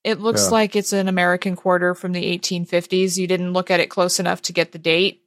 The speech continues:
Speaker 1: uh, but
Speaker 2: Okay.
Speaker 1: it does just, it looks like a quarter, uh,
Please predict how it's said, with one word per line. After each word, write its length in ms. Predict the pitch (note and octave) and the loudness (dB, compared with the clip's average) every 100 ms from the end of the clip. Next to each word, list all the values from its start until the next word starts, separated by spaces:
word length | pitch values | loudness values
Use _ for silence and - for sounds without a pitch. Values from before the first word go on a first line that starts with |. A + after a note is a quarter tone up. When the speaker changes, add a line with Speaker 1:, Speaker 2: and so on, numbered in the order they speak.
| - | -4
Speaker 1:
uh, 300 | F#3 F3+ F3+ | -2 0 -2
but 260 | F3+ F#3 F#3 | -2 0 2
Speaker 2:
Okay. 100 | F#3+ | 0
Speaker 1:
it 100 | F3+ | 0
does 320 | F#3+ F3+ - | 0 0 -2
just, 300 | - F#3+ - G#3 | -2 -4 -4 -4
it 160 | G3 - | -4 -4
looks 180 | G3 - | -4 -2
like 120 | F#3+ | -2
a 60 | F#3 | -4
quarter, 500 | - F3+ F3 F3+ - _ _ _ _ _ E3 | 0 2 4 0 -2 _ _ _ _ _ 0
uh, 460 | F3 E3+ E3 E3 | 2 4 2 -2